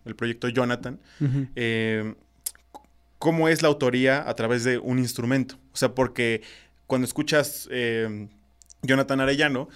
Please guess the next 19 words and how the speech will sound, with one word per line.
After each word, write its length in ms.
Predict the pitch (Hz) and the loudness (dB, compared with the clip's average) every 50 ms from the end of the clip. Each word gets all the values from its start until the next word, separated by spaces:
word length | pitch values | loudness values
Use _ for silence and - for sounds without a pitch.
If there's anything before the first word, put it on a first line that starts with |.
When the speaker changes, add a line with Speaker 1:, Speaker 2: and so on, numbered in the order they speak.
| - - - _ - | -20 -20 -16 _ -8
Speaker 1:
pues 160 | 117 - 135 | -4 -2 0
es 300 | 127 117 - - - - - | 0 0 0 -2 -4 -4 -2
básicamente, 520 | 131 120 - 123 - 123 120 120 117 120 | -2 -2 -2 -2 -4 -4 -2 -2 -4 -4
pues, 220 | 113 - 120 113 113 | -4 -4 -2 0 4
jazz, 340 | 165 190 202 - - - - | 4 4 4 2 -2 -8 -8
¿no? 120 | - 123 135 | -6 -4 -2
Speaker 2:
Ujú. 100 | 143 139 | 0 4
Speaker 1:
¿Cómo 260 | 127 - 139 175 175 | 4 4 4 6 4
es 180 | 160 160 156 - | 4 4 4 4
la 140 | 160 143 - | 2 2 2
composición 580 | 131 127 113 - 113 110 113 110 - 135 135 | 0 -6 -4 -4 -6 -4 -4 -4 -2 -2 -2
artística 560 | 135 131 123 - 139 131 - - 127 113 147 143 | -2 -2 -4 -4 -6 -8 -6 -6 -8 -4 -4 -4
o 100 | 127 113 | -4 -2
como 220 | - 120 123 123 | -4 -4 -6 -4
el 200 | - 113 123 117 | -4 -2 -2 -2
desarrollo 400 | 113 117 - 117 110 120 131 135 | -2 -4 -4 -4 -2 0 2 2
de 60 | 135 131 | 2 2
una 180 | 135 131 127 | 2 2 2
rola, 380 | 123 135 135 131 127 135 170 | 4 6 6 6 4 2 0